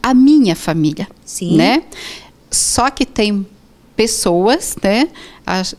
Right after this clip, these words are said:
Speaker 1: que ainda continuam sobre a proteção lá do pai e da
Speaker 2: Sim,
Speaker 1: mãe.
Speaker 2: sim.
Speaker 1: Eles
Speaker 2: Leva
Speaker 1: sempre vão te proteger,
Speaker 2: Aham.
Speaker 1: mas só que de uma forma muito intensa.
Speaker 2: É.
Speaker 1: Daí o que que acontece? O casamento não flui.
Speaker 2: Isso. Leva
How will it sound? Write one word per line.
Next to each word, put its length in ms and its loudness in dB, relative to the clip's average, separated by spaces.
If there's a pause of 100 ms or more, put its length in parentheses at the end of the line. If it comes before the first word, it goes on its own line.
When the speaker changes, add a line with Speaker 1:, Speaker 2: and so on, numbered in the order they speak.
Speaker 1:
que 460 0
ainda 500 2
continuam 720 0
sobre 540 0 (480)
a 120 -2
proteção 560 -2
lá 100 0
do 140 -2
pai 300 -2
e 20 -4
da 180 0
Speaker 2:
Sim, 60 2
Speaker 1:
mãe. 220 2
Speaker 2:
sim. 100 -6
Speaker 1:
Eles 120 4
Speaker 2:
Leva 140 2
Speaker 1:
sempre 220 2
vão 160 0
te 100 -6
proteger, 600 -2
Speaker 2:
Aham. 260 -12
Speaker 1:
mas 160 0
só 160 -2
que 120 -4
de 120 -6
uma 160 -2
forma 400 -2
muito 280 2
intensa. 640 2
Speaker 2:
É. 80 -4 (200)
Speaker 1:
Daí 280 -2
o 60 0
que 140 -2
que 100 -4
acontece? 560 -2
O 60 0
casamento 640 0
não 120 2
flui. 300 -2 (120)
Speaker 2:
Isso. 220 -6 (200)
Leva 460 0